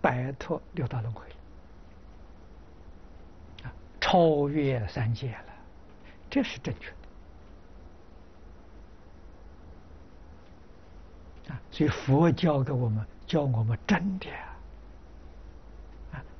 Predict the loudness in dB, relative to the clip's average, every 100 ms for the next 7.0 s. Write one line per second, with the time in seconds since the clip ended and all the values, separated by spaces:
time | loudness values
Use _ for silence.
0 | 8 10 10 10 12 12 10 8 2 -4
1 | -14 -18 -18 -10 4 6 6 4 4 6
2 | 6 6 4 0 -4 -10 2 4 4 0
3 | -4 -4 -4 -4 -4 -2 -2 -4 -10 -16
4 | -18 -18 -18 -12 6 8 10 8 6 2
5 | -18 -18 -16 2 2 2 -2 -6 0 2
6 | 4 2 2 0 2 0 -2 -2 -4 -10